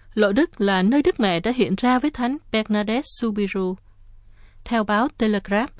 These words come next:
hàng năm có hơn bảy trăm bảy mươi ngàn người viếng đền Thánh Đức Mẹ Lộ Đức, nhưng theo chính quyền, con số thực còn cao hơn rất nhiều. Hàng ngàn người bệnh và đau khổ đến tắm nước suối Lộ Đức với niềm tin sẽ được chữa lành thể lý và tâm linh.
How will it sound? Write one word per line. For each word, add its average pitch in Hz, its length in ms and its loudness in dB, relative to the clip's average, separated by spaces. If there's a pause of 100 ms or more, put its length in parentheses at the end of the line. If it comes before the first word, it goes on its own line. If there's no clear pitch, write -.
(180)
hàng 220 260 2
năm 294 180 2
có 339 120 0
hơn 302 260 2
bảy 214 160 2
trăm 285 220 -2
bảy 208 120 2
mươi 285 140 0
ngàn 202 240 0
người 175 220 0
viếng 240 280 -2
đền 180 220 -2
Thánh 208 240 -4
Đức 302 200 -10
Mẹ 190 140 -2
Lộ 180 200 -6
Đức, 233 180 -6 (440)
nhưng 220 280 2
theo 208 260 0
chính 311 220 0
quyền, 175 260 2 (240)
con 220 180 0 (120)
số 311 60 0
thực 277 220 -2 (120)
còn 165 240 -2
cao 214 200 -2
hơn 214 240 0
rất 311 240 -2
nhiều. 175 280 0 (600)
Hàng 214 220 0
ngàn 202 200 2
người 196 160 4
bệnh 185 260 -2
và 185 220 0
đau 262 140 0
khổ 175 400 -4
đến 240 160 0
tắm 262 300 -2
nước 320 120 2 (140)
suối 285 120 0
Lộ 285 160 -2
Đức 233 180 -2 (320)
với 285 200 4
niềm 185 200 2
tin 247 240 0 (120)
sẽ 302 80 2
được 214 240 0
chữa - 220 -4
lành 214 300 -2
thể - 140 -4
lý 226 340 -2
và 170 180 -4
tâm 214 240 -4
linh. 208 260 0